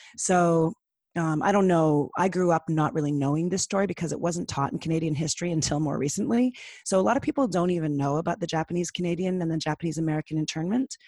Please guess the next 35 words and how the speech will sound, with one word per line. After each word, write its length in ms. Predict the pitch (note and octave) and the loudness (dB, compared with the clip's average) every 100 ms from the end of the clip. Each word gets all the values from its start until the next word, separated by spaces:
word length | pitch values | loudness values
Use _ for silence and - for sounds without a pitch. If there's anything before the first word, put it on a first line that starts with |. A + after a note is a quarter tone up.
| - - - - | -20 -20 -20 -2
but, 240 | F#3+ F#3 - _ _ | 2 2 0 _ _
you 140 | G3 | 0
know, 160 | F3 D#3+ | 0 0
they 100 | E3+ | 0
were, 340 | F3 F3+ F#3 - _ _ _ _ _ - | 2 0 0 -6 _ _ _ _ _ -2
they 140 | G3 | 2
lost 300 | A3 A#3+ - | 2 0 0
everything. 560 | A3+ D4+ - D3+ C#3+ - - | 0 0 -2 -4 -6 -10 -4
And 520 | F3+ F3 E3+ E3+ D#3+ - | 0 0 0 0 -2 -4
not 220 | F#3 F3+ | -2 0
only 220 | F3+ F3+ E3+ | 0 0 0
that, 240 | E3+ G3 E3+ | 0 0 0
they 160 | F3 | 0
were 220 | F3+ F#3+ | 0 -2
treated 400 | G3 - F#3+ A3+ | -4 -4 -2 -2
terribly 400 | - G#3 D4 F3+ | -2 0 0 0
because 340 | D#3+ D#3+ F3 D#3 | -2 -2 -6 -4
there 100 | D#3+ | -4
was 120 | D#3+ | -2
a 60 | E3+ | -2
lot 160 | E3 | 0
of 80 | E3+ | 0
racism 560 | F#3+ C4+ D#3 C#3+ C3+ D3 - - - - | -2 -2 -2 -2 -4 -8 -16 -20 -20 -6
in 160 | E3+ D#3 | -2 0
those 200 | C#3+ C#3+ | 0 -2
days, 480 | C#3+ B2+ C#3+ G#3+ F3+ | -4 -2 -2 -2 -2
um, 440 | D#3+ D#3 D#3 D#3+ _ _ - | -2 -2 -4 -6 _ _ -8
you 80 | E3+ | -6
know, 140 | D3+ | -4
that 100 | D#3+ | -4
unfortunately 440 | D#3 D#3+ D3+ E3 | -6 -6 -6 -6
we're 60 | D3 | -6
kind 180 | - D3+ | -6 -6
of 80 | D3+ | -4
seeing 360 | D#3 D3 D3+ | -4 -4 -6